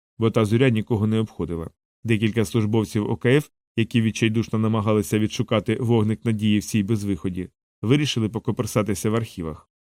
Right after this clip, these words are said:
Вони пригадали план обернення до стіни і ваше заклинання, тому вирішили поглянути на сто вісімдесят сім Джей три ікс один.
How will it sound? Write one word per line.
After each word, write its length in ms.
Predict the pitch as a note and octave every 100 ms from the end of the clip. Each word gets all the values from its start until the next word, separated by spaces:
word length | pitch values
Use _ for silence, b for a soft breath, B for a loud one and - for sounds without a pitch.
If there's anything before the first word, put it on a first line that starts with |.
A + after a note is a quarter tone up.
| -
Вони 220 | A#2+ D#3+
пригадали 500 | B2+ A2 A2 A2 A2
план 280 | - A2 G#2+
обернення 540 | A#2+ A2 G#2 G#2+ G#2+ G#2+
до 140 | A2
стіни 360 | - A2 D3+ D#3+ _ _
і 80 | B2
ваше 260 | A#2 - A2
заклинання, 640 | A#2 - C#3 G2+ F2+ F2+ - _ _ -
тому 220 | G3 C3+
вирішили 460 | C#3+ C3+ - A2+
поглянути 600 | A2 A2 A#2 C#3 A2 A2
на 220 | G#2+ G#2+ G#2
сто 200 | - A2+
вісімдесят 580 | G#2+ A2+ G#2+ G#2+ G#2+
сім 300 | - A2+ G#2 A2+
Джей 300 | G#2 A2+ G#2+
три 240 | - G#2+
ікс 320 | A2 A#2 - A#2+
один. 320 | G#2+ E2+